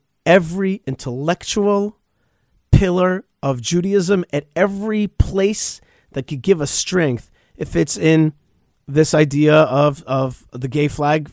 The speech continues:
uh, symbolizing tolerance and undermining our purity and our relationship with God that way.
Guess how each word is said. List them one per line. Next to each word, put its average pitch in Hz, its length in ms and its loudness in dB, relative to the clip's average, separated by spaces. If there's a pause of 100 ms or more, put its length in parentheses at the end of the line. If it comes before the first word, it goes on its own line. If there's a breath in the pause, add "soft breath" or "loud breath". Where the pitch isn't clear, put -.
(120)
uh, 135 180 -2
symbolizing 151 540 -2
tolerance 160 580 0
and 135 100 0
undermining 139 640 0 (240 soft breath)
our 127 160 -4
purity 147 600 2
and 135 120 -2
our 131 100 -4
relationship 135 400 -6
with 127 100 -10
God 127 200 -4
that 170 180 0
way. 107 160 -8